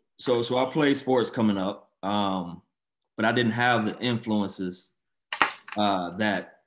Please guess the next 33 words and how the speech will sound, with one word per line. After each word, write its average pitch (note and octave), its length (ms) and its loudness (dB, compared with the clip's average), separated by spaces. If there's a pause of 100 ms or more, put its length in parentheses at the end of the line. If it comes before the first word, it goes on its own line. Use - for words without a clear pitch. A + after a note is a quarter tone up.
(420)
you A2+ 100 -2
know, F#2+ 280 0
these G#2 220 0
guys G#2 260 0
got G2+ 140 -2
right F#2+ 220 -2
now, F#2 180 -4 (840)
uh, G2 120 -2
as F#2 100 -4
far A2+ 380 2
as G2 380 0 (300)
taking G#2+ 320 -2
college G2+ 360 -2
serious, G2 800 -2 (640)
uh, F#2+ 480 -2 (180)
you A2 140 -2
know, F#2 260 -4 (220)
the F#2+ 120 -8
opportunities G#2 800 0
that G#2 100 -2
I F#2 60 -2
could F#2 160 -12
possibly G#2 320 -2
set G#2 220 -4
up G2+ 160 -6
for G#2 80 -6
myself, F#2+ 720 -4 (640)
you A2 140 -4
know, G#2 120 4
so G#2 480 0
I A2 120 0
kind A#2+ 320 2
of, G#2 180 -2